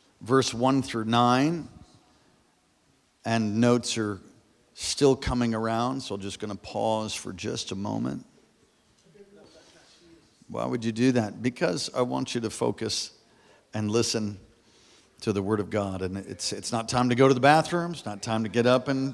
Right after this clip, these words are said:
check your Instagram. It's time to, <laughs> it's time to listen to God's Word. And that's why we stand, by the way. And if you're not able to stand up, I understand that you're not able to stand, but we stand in honor of God's Word.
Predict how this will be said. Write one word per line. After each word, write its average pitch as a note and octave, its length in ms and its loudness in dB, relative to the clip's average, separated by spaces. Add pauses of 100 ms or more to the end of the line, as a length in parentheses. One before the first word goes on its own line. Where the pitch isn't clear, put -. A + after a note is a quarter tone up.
(140)
check C3 320 -2
your C3+ 120 2
Instagram. C3+ 640 0
It's G2+ 140 -6
time A#2+ 300 -4
to, G#2+ 180 -2 (1500)
<laughs> - 0 -
it's - 1160 -4
time A#2+ 280 -2
to G#2+ 80 -2
listen A#2 460 0
to A2+ 120 -6
God's A2 360 -4
Word. A#2 220 2
And A#2 100 2
that's E3 160 4
why G3 120 10
we D3 120 6
stand, C#3+ 460 4
by B2+ 120 8
the B2 80 2
way. A#2 300 -2 (360)
And A#2 260 -8
if - 160 -2
you're F#3 100 6
not A#2+ 160 4
able A#2+ 160 -2
to G2+ 80 -6
stand A#2+ 260 -2
up, G#2 160 -8 (220)
I G2+ 160 -2
understand A2+ 720 2
that F#2 80 -8
you're F#2 100 -8
not G2 180 -8
able G2 260 -6
to F#2+ 140 -8 (500)
stand, G2+ 440 -2
but G2+ 120 -4
we A2 120 0
stand C#3+ 500 4
in A2+ 140 -2
honor C#3 400 6
of A2 140 -2
God's A2 360 0
Word. F#2+ 280 -6